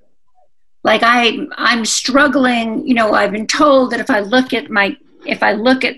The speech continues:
the camera on my phone, it, it gives me more of the, it gives other people more of the feeling that I'm looking in your eyes.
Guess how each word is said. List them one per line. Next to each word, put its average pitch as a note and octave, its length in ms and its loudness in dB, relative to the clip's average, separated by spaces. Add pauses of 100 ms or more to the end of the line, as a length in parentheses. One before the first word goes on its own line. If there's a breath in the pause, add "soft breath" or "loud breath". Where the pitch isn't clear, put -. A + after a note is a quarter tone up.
(120)
the F#3+ 380 -2 (300 soft breath)
camera D#4 540 2
on G#3 280 -2
my G#3 160 -2
phone, A3 680 0 (760)
it, A3 160 0 (460)
it - 240 -4
gives A#3+ 340 2
me A#3 580 2 (600)
more C4 500 6
of F#3+ 120 -2
the, G#3+ 200 -8
it - 180 -12
gives B3+ 300 0
other D4 220 2
people B3+ 420 0
more A3+ 300 2
of G#3+ 100 -2
the G#3 80 -4
feeling G#3 460 -2
that G3+ 80 0
I'm G3 180 0
looking G3+ 300 -2
in G3 100 0
your F#3 160 0
eyes. F#3 720 0